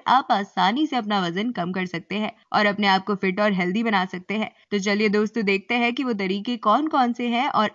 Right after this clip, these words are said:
आप उनको कैसे अपना सकते हैं। पहला, कुछ भी खाने से पहले पानी पिए। दोस्तों, हमारे शरीर के लिए पानी सबसे ज्यादा जरूरी होता है,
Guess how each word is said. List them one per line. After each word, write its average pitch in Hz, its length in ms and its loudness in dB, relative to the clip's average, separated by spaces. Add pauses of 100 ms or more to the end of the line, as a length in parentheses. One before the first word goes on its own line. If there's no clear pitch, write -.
आप 208 260 4
उनको 233 300 -2 (100)
कैसे 190 300 -4
अपना 185 260 -2
सकते 185 280 -8
हैं। 208 160 -2 (300)
पहला, 214 340 2 (280)
कुछ 302 200 2
भी 349 140 4
खाने 285 320 2
से 277 100 -4
पहले 240 340 2
पानी 214 380 2
पिए। - 320 -8 (120)
दोस्तों, 359 400 2
हमारे 294 280 4
शरीर 226 360 0
के 233 100 -4
लिए 247 160 -2
पानी 233 380 2
सबसे 214 340 -4
ज्यादा 185 320 0
जरूरी 190 480 2
होता 175 280 0
है, 190 140 -2